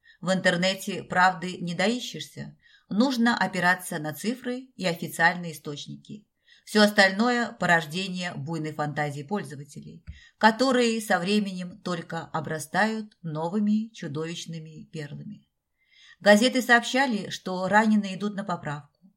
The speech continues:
Количество погибших совпадало с моим чутьем. Значит, все, кого мы вытащили, постепенно выкарабкиваются. Ну, слава богу. Про наш подвиг писалось много – и все какие-то глупости. Как мы зубами вырывали дверцы автобуса,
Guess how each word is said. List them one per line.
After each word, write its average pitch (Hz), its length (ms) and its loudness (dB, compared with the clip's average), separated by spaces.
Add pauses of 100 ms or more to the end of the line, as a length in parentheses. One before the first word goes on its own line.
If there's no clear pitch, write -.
(320)
Количество 214 500 6
погибших 202 540 0
совпадало 190 500 -2
с 190 120 -10
моим 180 200 -6
чутьем. 170 560 -12 (540)
Значит, 190 480 2 (160)
все, 170 520 -4 (200)
кого 170 260 -2
мы 160 140 -8
вытащили, 185 680 -6 (220)
постепенно 196 680 0
выкарабкиваются. 151 1160 -10
Ну, 381 160 -14
слава 196 320 -2
богу. 135 440 -16 (360)
Про 196 180 6
наш 180 240 0
подвиг 233 420 -2
писалось 202 460 -4
много – 190 420 -6 (300)
и 208 120 2
все 311 200 -2
какие-то 196 460 -6
глупости. 151 680 -16 (260)
Как 190 220 4
мы 185 100 0
зубами 180 560 6
вырывали 180 500 2
дверцы 175 460 -6
автобуса, 175 720 -2